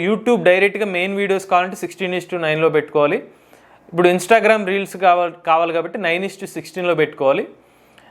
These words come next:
ప్ర-, ఇక్కడ ఐడియల్ ప్రాంప్ట్ అంటే నేను చెప్పేది ఏఐతోనే పూర్తిగా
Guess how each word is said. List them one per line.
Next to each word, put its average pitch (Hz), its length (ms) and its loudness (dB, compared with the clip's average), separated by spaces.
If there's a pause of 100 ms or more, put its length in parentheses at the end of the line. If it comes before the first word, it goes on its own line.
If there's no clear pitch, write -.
(340)
ప్ర-, - 120 -6 (280)
ఇక్కడ 202 160 0 (180)
ఐడియల్ 220 340 2
ప్రాంప్ట్ 165 300 -2 (360)
అంటే 170 140 -2 (160)
నేను 190 280 0
చెప్పేది 202 340 0 (160)
ఏఐతోనే 220 600 2
పూర్తిగా 196 320 -4